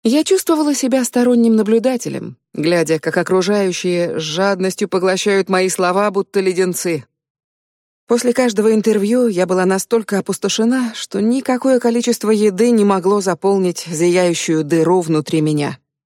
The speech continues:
Так что я перестала даже пытаться, и в итоге вновь попала в больницу.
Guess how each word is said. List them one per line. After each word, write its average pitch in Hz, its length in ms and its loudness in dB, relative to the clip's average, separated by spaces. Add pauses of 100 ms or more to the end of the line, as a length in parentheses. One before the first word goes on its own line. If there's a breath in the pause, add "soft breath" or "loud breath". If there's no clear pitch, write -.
(440)
Так 415 160 -6
что - 120 0
я 302 160 2
перестала 233 500 0
даже 190 240 -2
пытаться, 147 580 -6 (280)
и 151 180 -4
в 147 100 -2
итоге 254 540 0
вновь 208 500 0
попала 170 460 -2
в 143 60 -12
больницу. 147 600 -4